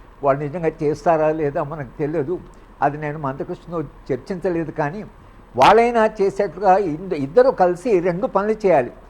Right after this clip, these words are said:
ఒకటి వివక్ష ఎక్కువ జరిగిన వాళ్ళకు అవకాశాలు ఎక్కువ ఇవ్వండి, రెండవది ప్రైవేట్ సెక్టార్లో మాకు రిజర్వేషన్స్ ఇవ్వండి అని ఇద్దరు కలిసి పోరాడలే. దీనికి మాత్రము ఆ వివక్షను గుర్తించేస్తే బహుశా ఏదన్నా దానికి పరిష్కార మార్గం ఉంది. రాజకీయాలేమో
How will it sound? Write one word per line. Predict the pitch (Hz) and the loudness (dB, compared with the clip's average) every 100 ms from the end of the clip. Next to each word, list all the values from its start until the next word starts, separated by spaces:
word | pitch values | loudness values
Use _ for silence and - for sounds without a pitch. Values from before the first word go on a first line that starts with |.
| - - 147 | -20 -10 -4
ఒకటి | 175 190 247 214 | -2 -2 -4 0
వివక్ష | 170 202 202 214 | 2 2 2 -2
ఎక్కువ | 202 202 | 0 -2
జరిగిన | 190 180 190 | -2 -2 -4
వాళ్ళకు | 175 185 160 226 | -2 0 0 2
అవకాశాలు | 196 165 170 180 - 160 | 4 4 2 -2 0 -4
ఎక్కువ | 135 - 156 | -4 -6 -4
ఇవ్వండి, | 151 175 185 180 - - - | -4 -2 -4 -6 -16 -20 -2
రెండవది | 147 185 196 220 | -2 2 0 0
ప్రైవేట్ | 190 170 180 214 185 | 0 2 2 2 0
సెక్టార్లో | 196 - 180 160 180 165 117 - - | -6 -4 0 0 0 -2 -4 -10 -2
మాకు | 151 156 196 | -2 0 -4
రిజర్వేషన్స్ | 156 156 156 - 143 143 | -6 -6 -8 -10 -12 -10
ఇవ్వండి | 151 110 92 - - - | -8 -8 -12 -18 -14 -10
అని | 170 | -8
ఇద్దరు | 233 156 202 - | -8 0 2 4
కలిసి | - 175 196 | 2 2 0
పోరాడలే. | 208 202 196 185 226 | 2 4 4 4 2
దీనికి | 185 180 170 185 | 0 -2 -2 -2
మాత్రము | 170 180 202 214 139 - - - - - | -2 0 -4 -8 -10 -14 -20 -20 -6 0
ఆ | 156 | 2
వివక్షను | 156 175 - 185 170 | 2 -6 -4 -6 -6
గుర్తించేస్తే | 165 156 170 151 180 147 - 233 180 - - - | -10 -10 -14 -8 -6 -6 -2 -2 -2 -8 -10 0
బహుశా | 165 185 240 | 0 2 0
ఏదన్నా | 185 196 170 170 | 0 -2 -6 -8
దానికి | 147 156 151 | -6 -8 -8
పరిష్కార | 151 147 135 - 151 | -6 -6 -6 -4 -4
మార్గం | 139 135 117 156 | -4 -6 -8 -8
ఉంది. | 120 | -2
రాజకీయాలేమో | 131 165 233 254 220 214 170 220 156 | 2 2 2 4 6 6 4 0 -2